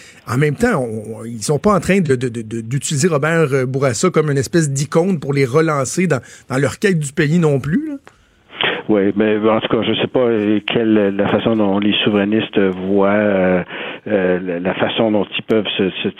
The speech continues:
Speaker 2: tirer du pétrin dans lesquels ils, ils sont, puis dans lesquels d'ailleurs les libéraux sont aussi. Là, les deux, les deux grands partis qui ont gouverné le Québec pendant cinquante ans sont en grande difficulté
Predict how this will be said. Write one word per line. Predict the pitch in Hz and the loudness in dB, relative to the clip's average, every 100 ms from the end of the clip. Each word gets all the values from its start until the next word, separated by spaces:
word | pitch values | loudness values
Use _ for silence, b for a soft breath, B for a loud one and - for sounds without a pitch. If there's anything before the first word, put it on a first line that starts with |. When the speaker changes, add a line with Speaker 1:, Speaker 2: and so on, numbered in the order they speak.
| - | 0
Speaker 2:
tirer | 117 98 113 | 2 2 0
du | 95 | -2
pétrin | - 92 98 110 | -2 0 2 2
dans | 104 | 2
lesquels | 92 90 104 | 0 0 -2
ils, | 95 95 92 90 95 95 | -2 -4 -4 -6 -8 -8
ils | 92 - | -4 0
sont, | 147 151 | 0 0
puis | 110 | -2
dans | 95 90 | -2 -2
lesquels | 90 - 107 98 | -2 0 0 2
d'ailleurs | 98 98 | 2 2
les | 101 | 0
libéraux | 95 101 98 92 110 107 | -2 -2 0 0 0 -2
sont | 117 104 | -2 -4
aussi. | 87 - 165 | -6 -4 -2
Là, | 131 87 | 0 -2
les | 87 90 | -4 -4
deux, | 104 107 B B B B | -2 -2 B B B B
les | 113 101 | -2 2
deux | 131 | 2
grands | 117 117 127 | 2 0 0
partis | 101 - - 139 | -2 -4 -4 0
qui | 117 | 0
ont | |
gouverné | 98 110 101 113 | 0 0 2 2
le | 107 | 0
Québec | 101 104 110 | 0 0 0
pendant | 98 92 - | -2 -2 -2
cinquante | 101 95 87 - | -2 -2 -4 -2
ans | 127 | -4
sont | - 98 92 | -2 -4 -4
en | 90 | -2
grande | 92 110 110 | 0 2 0
difficulté | 92 - - 92 82 - 123 | -4 -10 -8 -8 -6 0 0